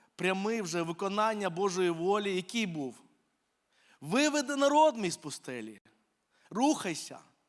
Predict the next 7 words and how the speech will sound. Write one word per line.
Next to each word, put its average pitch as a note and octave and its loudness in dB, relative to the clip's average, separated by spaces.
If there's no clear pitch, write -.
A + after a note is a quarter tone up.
не G3 2
сидіть B3 0
на A#3+ -8
місці, C4+ -6
іди B3 0
до F3+ 0
фараона. A3 0